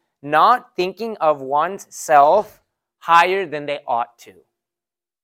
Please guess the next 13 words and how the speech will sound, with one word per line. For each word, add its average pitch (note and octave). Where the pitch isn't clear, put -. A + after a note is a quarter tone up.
Not E3+
thinking G3+
of C#3+
yourself C#3+
higher E3+
than C#3
you C#3
ought A#2+
to. F#2
What F3+
does G#3
that A3+
mean? D#3